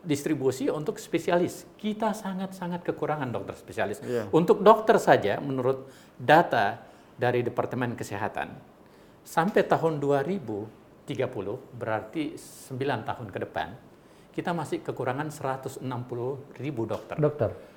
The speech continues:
Speaker 1: Itu. Tapi kalau dokter spesialis, kita mau lihat lagi ketercukupan dokter spesialis, kan beda ya. Sampai lima puluh tahun ke depan, kita tidak akan tercukupin.
Speaker 3: Di semua spesialis yang tersedia?
Speaker 1: Semua spesialis, khususnya ma-, major ya, yang
Speaker 3: Iya,
Speaker 1: besar-besar.
Speaker 3: major,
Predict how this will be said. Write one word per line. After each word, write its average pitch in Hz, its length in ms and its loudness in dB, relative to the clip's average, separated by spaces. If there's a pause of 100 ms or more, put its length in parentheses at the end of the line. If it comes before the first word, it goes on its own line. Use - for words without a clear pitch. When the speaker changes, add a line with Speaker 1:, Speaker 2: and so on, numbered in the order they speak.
(280)
Speaker 1:
Itu. 104 320 -6 (400)
Tapi 131 320 2
kalau 131 240 6
dokter 202 400 10
spesialis, - 560 4
kita 147 240 0
mau 127 80 -2
lihat 127 240 0
lagi 113 240 0
ketercukupan 127 720 -2
dokter - 240 -6
spesialis, 104 480 -4
kan 131 160 -4
beda 107 240 0
ya. 85 160 -6 (800)
Sampai 190 320 10
lima 175 240 6
puluh 170 160 4
tahun 156 160 6
ke 143 160 2
depan, 180 240 2
kita 180 240 2
tidak 131 240 -2
akan 135 80 -4
tercukupin. 123 520 -8 (800)
Speaker 3:
Di 156 240 8
semua 175 640 10
spesialis 151 560 8 (160)
yang 151 160 8
tersedia? 151 480 8
Speaker 1:
Semua 151 80 2
spesialis, 113 480 -2
khususnya 123 320 -6 (160)
ma-, 127 240 -8
major 120 320 0
ya, 98 240 -4
yang - 80 -8
Speaker 3:
Iya, 123 160 6
Speaker 1:
besar-besar. 107 320 -2
Speaker 3:
major, 113 180 -2